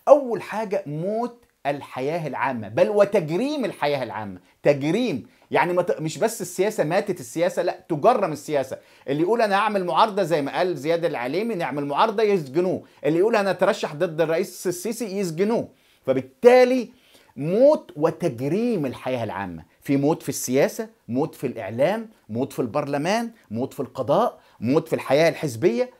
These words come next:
موت في المجتمع المدني، موت في الحريات العامة، وحتى الإبداع والدراما والفن. يبقى أول وجه من أوجه الأزمة في عهد السيسي، العهد الحالية، هي موت وتجريم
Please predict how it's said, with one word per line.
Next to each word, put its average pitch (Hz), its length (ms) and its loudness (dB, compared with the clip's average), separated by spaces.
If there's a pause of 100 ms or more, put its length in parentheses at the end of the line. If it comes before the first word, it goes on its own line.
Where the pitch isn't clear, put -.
موت 123 220 -2
في - 60 -4
المجتمع 143 460 0
المدني، 190 500 2 (140)
موت 127 180 -2
في - 60 -12
الحريات 147 340 0
العامة، 202 460 2 (120)
وحتى - 400 -4
الإبداع 147 500 -4
والدراما 127 600 -6
والفن. 98 320 -10 (380)
يبقى 117 300 -2
أول 208 440 2
وجه 147 440 4
من 131 160 -2
أوجه 143 380 0
الأزمة 135 580 -2 (300)
في 156 200 0
عهد 131 520 -2
السيسي، 220 680 -8 (300)
العهد 123 460 -2
الحالية، 135 640 -4 (100)
هي 202 400 2 (300)
موت 208 760 4 (100)
وتجريم 151 1120 -2